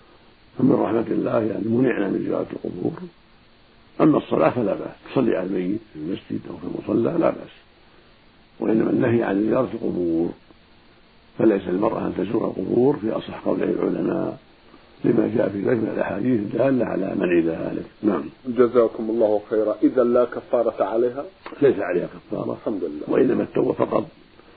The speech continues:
Speaker 1: إذا كانت ساهلة في هذا، أما إن كانت جاهلة فالجاهل معروف عنه إن شاء الله.
Speaker 2: جزاكم الله خيرا. المستمع ميم غين صاد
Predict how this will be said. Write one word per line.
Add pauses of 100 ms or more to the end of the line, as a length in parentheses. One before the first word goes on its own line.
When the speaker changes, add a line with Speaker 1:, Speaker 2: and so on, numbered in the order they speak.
(120)
Speaker 1:
إذا
كانت (580)
ساهلة
في
هذا، (720)
أما
إن
كانت
جاهلة (360)
فالجاهل (280)
معروف
عنه
إن
شاء
الله.
Speaker 2:
جزاكم
الله (100)
خيرا. (800)
المستمع
ميم
غين (120)
صاد